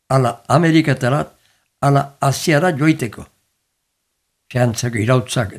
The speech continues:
debekatu zuen delako eskabutza, baina Napoleon imperadoreak berriz haizu egin zuen. Ezin onartua Davigerirentzat.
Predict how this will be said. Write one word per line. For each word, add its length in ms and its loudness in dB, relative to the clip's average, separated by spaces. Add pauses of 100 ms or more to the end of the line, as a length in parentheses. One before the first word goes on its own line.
debekatu 520 -2
zuen 500 -4
delako 320 -2
eskabutza, 600 -6 (600)
baina 320 2 (400)
Napoleon 720 2
imperadoreak 920 0 (420)
berriz 560 0
haizu 500 2
egin 220 0
zuen. 320 -6 (1080)
Ezin 440 0
onartua 560 -4 (560)
Davigerirentzat. 1000 0